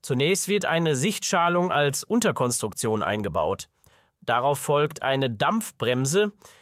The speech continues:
die verhindert, dass feuchte, warme Luft in die Dämmschicht eindringt. Anschließend werden Dämmplatten montiert, die je nach Ausführung aus Mineralwolle, Steinwolle, Holzfaser, Polyurethan, P R-Hartschaum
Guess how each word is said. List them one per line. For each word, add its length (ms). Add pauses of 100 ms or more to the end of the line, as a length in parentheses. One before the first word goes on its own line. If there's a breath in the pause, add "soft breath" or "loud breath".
(220 loud breath)
die 100
verhindert, 580
dass 200
feuchte, 540
warme 300
Luft 360
in 140
die 180
Dämmschicht 560
eindringt. 640 (520 soft breath)
Anschließend 600
werden 320
Dämmplatten 540
montiert, 640 (420 soft breath)
die 100
je 160
nach 160
Ausführung 580
aus 180
Mineralwolle, 920 (280)
Steinwolle, 1000
Holzfaser, 920 (460)
Polyurethan, 1040 (500 soft breath)
P 260
R-Hartschaum 920